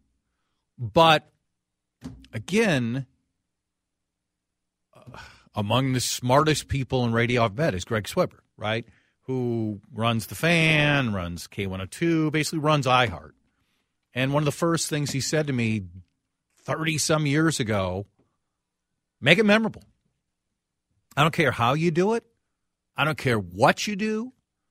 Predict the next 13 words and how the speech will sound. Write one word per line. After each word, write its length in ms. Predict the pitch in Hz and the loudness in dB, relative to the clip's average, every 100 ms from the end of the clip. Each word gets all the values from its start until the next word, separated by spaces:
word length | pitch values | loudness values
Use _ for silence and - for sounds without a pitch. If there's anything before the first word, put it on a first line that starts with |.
| _ _ _ - | _ _ _ 0
But 120 | 135 | 0
if 80 | - | 2
people 220 | 175 151 | -2 0
listen 260 | 147 - 110 | -2 -2 -6
for 140 | 110 | -4
five 300 | - 170 202 | 2 2 2
minutes, 320 | 202 202 - - | 0 -4 -6 -6
ten 320 | 170 190 202 | 0 0 2
minutes, 280 | 196 196 - | -2 -4 -4
whatever, 480 | 165 156 160 156 - _ _ _ _ _ _ | 0 0 0 -4 -8 _ _ _ _ _ _
make 360 | 131 147 185 226 | -4 0 2 2
it 160 | 208 | -2
memorable 960 | 151 139 165 208 190 135 117 107 107 | -2 0 2 2 2 0 0 0 0